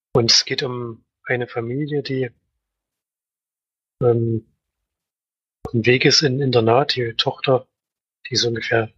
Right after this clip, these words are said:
fünfzehn oder sechzehn oder sowas, soll aufs Internat geschickt werden, weil sie sich auf der öffentlichen Schule nicht richtig benehmen konnte. Und das ist anscheinend relativ weit weg vom Heimatort der Familie.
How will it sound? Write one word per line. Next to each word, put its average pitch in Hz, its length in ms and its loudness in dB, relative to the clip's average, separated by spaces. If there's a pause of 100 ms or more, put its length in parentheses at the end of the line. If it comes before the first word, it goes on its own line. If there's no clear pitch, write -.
(120)
fünfzehn 131 540 -2
oder 117 180 2
sechzehn 123 480 0
oder 127 120 -2
sowas, 127 440 -4 (800)
soll 127 120 6
aufs - 160 0
Internat 123 340 4
geschickt - 320 -2
werden, 127 240 -4
weil 120 100 -4
sie 113 100 -12
sich 117 220 -12
auf - 80 -16
der 131 140 -10
öffentlichen 120 300 -10
Schule 127 340 -6 (1120)
nicht - 140 -4
richtig - 280 0
benehmen 131 300 0
konnte. 139 400 -2 (920)
Und 120 500 -2 (1160)
das - 180 0
ist - 120 2
anscheinend 117 300 0
relativ 123 360 -4
weit 117 180 -2
weg 139 160 -2
vom 117 160 -4
Heimatort 127 420 0
der 127 120 0
Familie. 123 520 -4